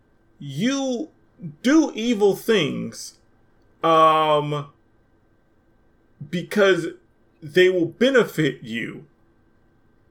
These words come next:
purely because of that. Like, you're not doing it for a greater evil purpose. You're not doing it,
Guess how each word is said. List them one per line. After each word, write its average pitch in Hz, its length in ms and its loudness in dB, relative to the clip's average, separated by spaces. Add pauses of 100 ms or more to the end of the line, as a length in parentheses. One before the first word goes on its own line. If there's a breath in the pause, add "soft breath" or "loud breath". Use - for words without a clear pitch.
(140)
purely 247 360 2
because 196 380 -2
of 143 160 -6
that. 139 380 2
Like, 147 220 -4
you're 175 140 -4
not 202 420 0
doing 214 280 0
it 196 140 -2
for 175 240 -2
a 151 120 0
greater 165 440 0
evil 160 320 -4
purpose. 240 640 -4 (340)
You're 185 200 2
not 175 320 0
doing 165 400 -2
it, 143 360 -2